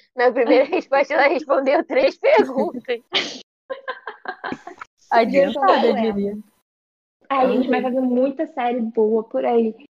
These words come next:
Speaker 3: Tipo, ah, os, os livros da Taylor Jake Reid, enfim, você fala o nome dela. É, tudo pegaram adaptação e Daisy Jones and the Six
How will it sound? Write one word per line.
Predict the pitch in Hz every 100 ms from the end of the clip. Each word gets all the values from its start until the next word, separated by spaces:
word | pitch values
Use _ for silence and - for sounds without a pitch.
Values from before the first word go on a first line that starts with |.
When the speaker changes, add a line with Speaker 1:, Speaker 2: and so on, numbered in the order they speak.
| _
Speaker 3:
Tipo, | 285 - 247 262
ah, | 247 247 233 262
os, | 262 - _
os | 254 240
livros | 240 233 240
da | 233
Taylor | 233 233 226 220 214 208 -
Jake | 233 214 202 _ 175 202
Reid, | 208 240 247 208 262 285 -
enfim, | 262 214 214 -
você |
fala | 240 240
o |
nome | 214
dela. | 233 226 - _ _ _ _ _ -
É, | 269 254
tudo | 240 269 -
pegaram | 339 269 262
adaptação | 254 247 247 269 269 - 220 220 240 254
e | 233 247 214
Daisy | 226 226
Jones | 214 220 220 220
and | 214 202
the | 220
Six | 208